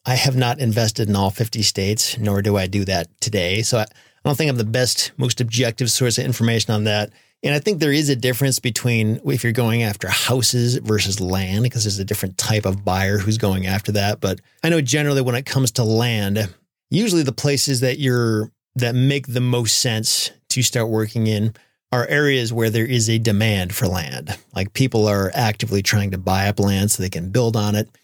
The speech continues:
And usually what that translates to is areas that are growing, areas where people are flocking to that place and not away from that place, uh, areas of interest, whether that be, like, tourism,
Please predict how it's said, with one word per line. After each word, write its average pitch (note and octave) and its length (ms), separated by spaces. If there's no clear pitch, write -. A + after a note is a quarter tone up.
And C#3 140
usually D3 240
what B2+ 100
that B2+ 160
translates A#2 680
to G#2+ 200
is G2+ 480
areas A2 360
that G2 120
are F2+ 100
growing, D3 580
areas A2 320
where G#2 140
people A#2 320
are G#2 100
flocking G#2+ 720
to - 280
that B2 200
place A#2+ 400
and A2+ 100
not A2 220
away G#2 320
from A2 200
that A2 180
place, G#2+ 400
uh, G2 180
areas D3 360
of C3 160
interest, - 640
whether C3+ 180
that B2+ 220
be, B2+ 140
like, A2+ 380
tourism, F3 720